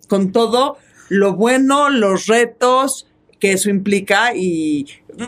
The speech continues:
periodista maestra de periodismo, es-, escribe en miles de lugares, eh, etcétera, etcétera, etcétera. María Scherer,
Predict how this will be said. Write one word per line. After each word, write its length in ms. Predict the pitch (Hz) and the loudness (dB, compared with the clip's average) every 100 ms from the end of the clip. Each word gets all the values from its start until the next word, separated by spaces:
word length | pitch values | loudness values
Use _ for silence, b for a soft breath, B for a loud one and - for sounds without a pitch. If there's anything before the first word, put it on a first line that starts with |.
| 226 220 | -12 -6
periodista 500 | 190 262 262 254 - | -2 2 2 0 0
maestra 320 | 220 196 185 185 | 0 0 0 -2
de 60 | |
periodismo, 560 | 180 175 220 277 208 202 | 0 0 2 2 2 0
es-, 100 | - | -2
escribe 420 | - 190 - 190 | -2 -2 0 0
en 180 | 190 185 | 2 2
miles 240 | 190 175 170 | 2 0 0
de 80 | |
lugares, 560 | 180 214 233 233 226 220 B B - | 0 2 2 2 0 -2 B B -4
eh, 380 | 185 170 170 - _ _ | 0 0 -2 -10 _ _
etcétera, 580 | 240 240 294 294 302 - | 0 2 0 2 0 0
etcétera, 640 | 196 196 226 - 202 - _ | -4 -2 -2 2 0 -2 _
etcétera. 640 | 156 - 208 226 262 392 _ _ _ | -8 -4 -2 0 0 -2 _ _ _
María 260 | 165 175 170 | -2 0 0
Scherer, 340 | - 147 - | 0 -2 -4